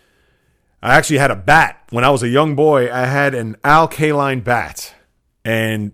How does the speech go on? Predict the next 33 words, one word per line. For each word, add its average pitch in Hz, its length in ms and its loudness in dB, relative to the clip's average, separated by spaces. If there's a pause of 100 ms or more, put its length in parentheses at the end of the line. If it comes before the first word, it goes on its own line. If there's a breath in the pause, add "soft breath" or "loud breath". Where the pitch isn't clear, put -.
(140)
Al 139 160 2
Kaline 143 360 -2
was 117 120 -6
before 143 320 0
my 135 180 -2
time. 131 320 -4
I 107 60 -8
never 123 180 -6
got 123 140 -4
to 107 80 -14
see 127 140 -8
him 113 100 -6
play. 120 320 -2
I - 20 -8
believe 110 200 -8
his 98 120 -12
last 127 240 -4
year 127 60 -6
was 110 100 -8
nineteen 117 360 -8
seventy-four. 110 580 -6
I - 20 -6
was 82 140 -14
five 117 220 -4
years 95 180 -8
old, 101 180 -6
but 90 120 -12
of - 80 -20
course 107 260 -8
I 101 80 -8
didn't 101 140 -10
get 92 100 -14
to 92 200 -16